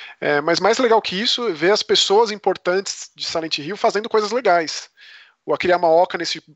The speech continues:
baita jogo de terror, o Keishiro Toyama, que é um dos criadores de Silent Hill, né, o diretor do primeiro jogo, é, recentemente teve um anúncio que ele tá fazendo um jogo de terror com o Swery, o Hotel Barcelona lá da Devolver e tal.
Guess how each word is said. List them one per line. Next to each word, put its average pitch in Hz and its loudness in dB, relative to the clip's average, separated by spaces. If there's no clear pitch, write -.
baita 170 -2
jogo 170 -8
de 156 -12
terror, 160 -2
o 151 -10
Keishiro 185 -2
Toyama, 175 -2
que - -6
é 165 0
um 180 -4
dos 160 -8
criadores 151 -4
de - -2
Silent 147 -4
Hill, 165 -6
né, 151 -2
o 143 -2
diretor 165 0
do 180 2
primeiro 160 -6
jogo, 151 0
é, 147 2
recentemente 165 0
teve 170 0
um 180 2
anúncio 160 -4
que - -6
ele 151 -12
tá 165 0
fazendo 170 -4
um - -2
jogo 160 -2
de - -6
terror 156 2
com 143 -10
o 135 -8
Swery, 151 2
o 139 -10
Hotel 147 -2
Barcelona 143 -2
lá 143 4
da 139 0
Devolver 135 0
e - -18
tal. 147 -4